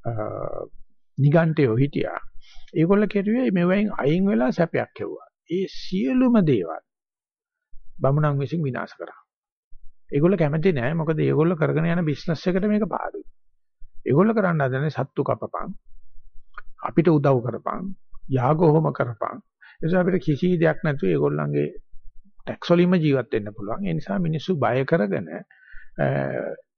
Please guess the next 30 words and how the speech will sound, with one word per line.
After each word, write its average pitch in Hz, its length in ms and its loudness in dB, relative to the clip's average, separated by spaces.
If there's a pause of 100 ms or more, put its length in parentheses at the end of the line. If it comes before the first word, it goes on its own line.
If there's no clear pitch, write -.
(360)
කොහෙදෝ 165 420 6
නොපෙනෙන 160 420 2
දෙවි 135 160 4
කෙනෙක් 131 260 -4
ගාව, 127 260 2
බ්‍රහ්මෙක් 127 360 -4
ගාව 120 200 2
තමයි 110 260 -4
අප - 200 -6
තියෙන්නේ. 131 480 -2 (440)
අපි 143 280 2
තමයි 139 340 0
ඒකට 117 280 -2
මධ්‍යම 123 440 2
කාරකයා, 107 580 -8 (480)
මැද, 107 200 -4 (340)
මැදිහත් 131 440 0
වෙන 160 160 2
එකන 117 320 -2 (560)
අපිට 151 240 0
ඇවිල්ලා 143 240 2
යාග 127 240 -2
හෝම 127 280 2
කරපන් 127 360 -2
කියප 117 200 -8
එක 123 120 -6
තමයි 151 240 -6
ඒ 160 120 0
දවස්වල 120 380 -4
තිබුණේ. - 380 -8